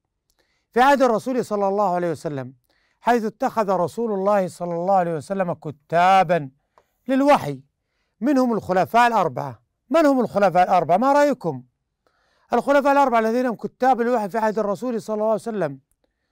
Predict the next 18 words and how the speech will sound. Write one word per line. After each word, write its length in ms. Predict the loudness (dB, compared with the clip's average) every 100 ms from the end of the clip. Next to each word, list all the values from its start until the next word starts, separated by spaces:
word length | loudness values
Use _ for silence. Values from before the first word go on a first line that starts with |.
| _ _
من 160 | -2 -2
هم؟ 220 | -4 -8 _ _ _ _ _ _
أحسنتم، 360 | -6 -4 -4
أبو 200 | -4 -2
بكر، 400 | 0 -2 -2 -10 -10 _ _ _ -2
عمر، 380 | 0 0 -2 -6 _ _ _
عثمان، 520 | -12 -6 -2 0 -2 -8 _ _ _
علي، 340 | -2 0 0 -2
هؤلاء 400 | -2 0 0 -2
هم 80 | -4
الخلفاء 400 | -4 -2 0 0
الأربعة، 480 | 0 -2 -6 -10 -10 _ _ _
ومع 300 | 0 2 2
ذلك 360 | 2 2 0 -4
هم، 280 | -8 -10 -10
هم 160 | -8 -8
كتاب 520 | -8 -14 -4 -2 -2
للوحي، 460 | -4 -4 -4 -6